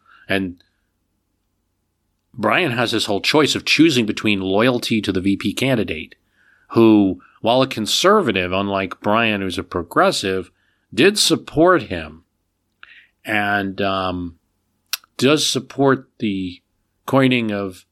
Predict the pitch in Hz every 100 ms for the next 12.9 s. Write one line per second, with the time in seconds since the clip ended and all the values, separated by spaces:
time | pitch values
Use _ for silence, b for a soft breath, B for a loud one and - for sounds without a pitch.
0 | - - 131 120 104 110 139 87 90 92
1 | 95 98 98 101 135 127 113 156 160 165
2 | 147 113 120 120 123 117 127 120 104 104
3 | 120 - 113 104 107 101 110 101 - 107
4 | 123 - - b - 92 104 104 107 98
5 | 87 92 104 95 82 76 - _ b -
6 | - 120 110 98 95 107 87 - _ B
7 | B - 117 104 98 _ _ _ _ _
8 | _ _ _ _ _ _ _ _ _ _
9 | 104 117 143 135 131 - 107 101 - 160
10 | 147 113 - 175 139 127 107 110 104 113
11 | 107 101 98 - - 156 117 104 95 -
12 | 117 113 107 101 95 - 104 92